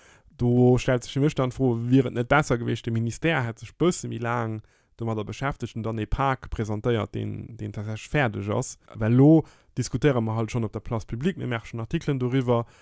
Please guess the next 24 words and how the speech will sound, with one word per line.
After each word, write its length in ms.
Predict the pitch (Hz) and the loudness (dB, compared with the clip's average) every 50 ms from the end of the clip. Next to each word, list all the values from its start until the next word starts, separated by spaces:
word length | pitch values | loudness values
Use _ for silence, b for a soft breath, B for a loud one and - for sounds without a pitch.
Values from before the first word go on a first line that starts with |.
| b b b _ _ - | b b b _ _ -2
und 400 | 113 113 113 113 117 113 110 107 | 0 0 2 0 0 -2 -2 0
Herr 100 | 110 123 | 2 4
Nogel 320 | 127 135 139 131 135 127 | 4 6 6 4 4 2
vielleicht, 300 | - - 131 123 113 113 | 0 -2 -6 -6 -4 -4
wenn 140 | 117 120 120 | -4 -4 -4
denke, 340 | 117 117 117 110 120 113 110 | -4 -4 -4 -4 -6 -6 -4
die 120 | 113 120 | -2 -2
ein 140 | 120 127 131 | 0 0 0
oder 140 | 120 117 117 | 0 0 -2
andere 180 | 117 117 113 | -2 -2 -2
Sache 200 | 110 117 110 - | -4 -4 -4 -6
geändert, 380 | - 117 110 131 147 147 120 110 | -6 -6 -4 0 0 0 0 0
oder 120 | 104 104 | -2 -4
es 80 | 104 - | -4 -2
gibt 120 | - 120 | -2 0
noch 140 | 110 104 101 | 0 0 -2
viele 240 | - - 165 165 151 | -2 0 0 0 0
Sachen, 360 | 120 113 107 110 - 107 107 | -2 -2 -4 -6 -6 -8 -8
mir 100 | 107 107 | -8 -8
Graf 320 | 110 110 123 143 - - - | -4 -2 0 0 0 -2 -6
geändert, 440 | - - - 113 113 110 117 120 | -10 -6 -2 -2 0 0 0 2
<laughs> 40 | - | 2
und 100 | 147 120 | 2 4
dann 260 | 117 120 123 123 113 | 4 4 2 2 0